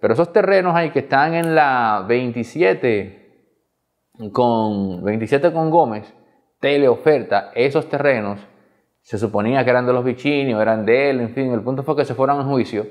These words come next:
y este, este señor, el, eh, que era muy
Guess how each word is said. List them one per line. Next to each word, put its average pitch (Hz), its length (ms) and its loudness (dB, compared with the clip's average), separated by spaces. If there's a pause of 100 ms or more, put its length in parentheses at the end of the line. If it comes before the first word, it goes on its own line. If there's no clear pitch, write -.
(460)
y 104 2000 -2
este, 117 520 2
este 113 200 -4
señor, 117 440 0
el, 92 380 0
eh, 87 340 -6
que 98 220 0
era 113 240 2
muy 117 920 -2